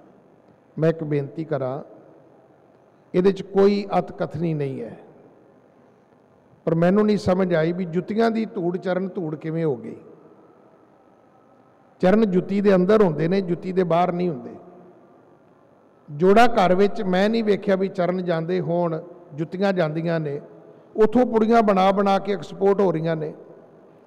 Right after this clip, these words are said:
ਵੇਖੋ, ਅਸੀਂ ਤਾਂ ਦਿੱਲੀ ਰੋਕ ਦਿੱਤੀਆਂ। ਜੁੱਤੀ ਦੇ ਥੱਲੇ ਜਿਤਨਾ ਗੰਦ ਹੈ, ਇਸ ਤੋਂ ਵੱਧ ਗੰਦਗੀ ਵਾਲੀ ਵਸਤੂ ਕੋਈ ਨਹੀਂ ਹੋ ਸਕਦੀ।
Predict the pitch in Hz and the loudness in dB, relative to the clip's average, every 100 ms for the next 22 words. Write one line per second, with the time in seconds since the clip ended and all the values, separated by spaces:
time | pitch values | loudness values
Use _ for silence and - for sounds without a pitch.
0 | - 170 185 196 208 185 180 202 170 160 | -8 -2 0 0 -2 -2 -2 -2 -4 -4
1 | 147 135 123 120 - - - - _ _ | -8 -12 -14 -16 -18 -20 -20 -20 _ _
2 | _ _ _ _ _ _ _ _ 151 147 | _ _ _ _ _ _ _ _ -8 -2
3 | 202 262 269 262 247 202 190 214 196 170 | -2 0 2 4 4 0 2 2 2 -4
4 | 202 202 208 170 170 180 160 143 - - | -4 -2 -2 -2 -2 0 -2 -4 -8 -18
5 | - - - - _ - 190 190 226 196 | -20 -20 -20 -20 _ -4 -4 2 2 4
6 | 196 202 175 175 180 185 202 180 185 175 | 2 0 0 -2 0 -2 0 2 2 -2
7 | 165 - 185 190 175 185 180 135 143 120 | -6 -4 -4 -2 -4 -2 -4 -4 -8 -10
8 | 113 | -16